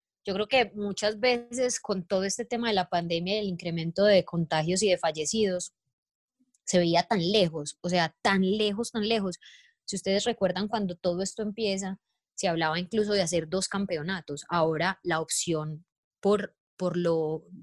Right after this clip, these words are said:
lo corto del tiempo, pues se habla simplemente de uno, de un formato. Y es que además para mí sería inhumano que se jueguen dos campeonatos, así sea que se haga de manera rápida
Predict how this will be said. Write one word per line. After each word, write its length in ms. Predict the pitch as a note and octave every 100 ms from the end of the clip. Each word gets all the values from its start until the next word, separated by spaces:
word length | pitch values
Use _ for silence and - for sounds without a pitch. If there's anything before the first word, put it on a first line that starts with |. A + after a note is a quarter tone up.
| E3 -
lo 240 | F3+ D#3+
corto 440 | - G#3+ F#3+ -
del 200 | G#3 F3+
tiempo, 540 | - F#3 E3 D#3+ G3 - - - _ _ -
pues 120 | F3
se 60 |
habla 200 | E3 D#3
simplemente 600 | F#3 G#3+ G3 G#3 G3+ G3
de 140 | G3+ E3
uno, 300 | B3+ F#3+ D3+
de 80 | E3
un 120 | D3
formato. 580 | G3 G#3+ A3+ E3 C#3+ - _ _ -
Y 60 | F3+
es 100 | D#3+
que 120 | G3
además 480 | G3+ F3+ D#3 D3+ -
para 220 | F#3+ F3
mí 180 | E3+ A#3
sería 540 | G3+ F3 E3 D#3+ F3+ - _
inhumano 800 | - G3+ F3 F3 E3 D#3+ F3 G3+ _ _ _ _ -
que 120 | G3+
se 100 | F#3
jueguen 320 | E3+ E3 F#3+
dos 220 | G#3 G3+
campeonatos, 640 | G#3 G3 F#3 E3+ D#3+ F3+ G3
así 160 | F3+
sea 180 | E3 F#3
que 160 | - F3
se 100 | D#3+
haga 200 | D3+ F3+
de 80 |
manera 260 | F3+ D#3+ D#3
rápida 580 | G3 F#3+ - G3 F3+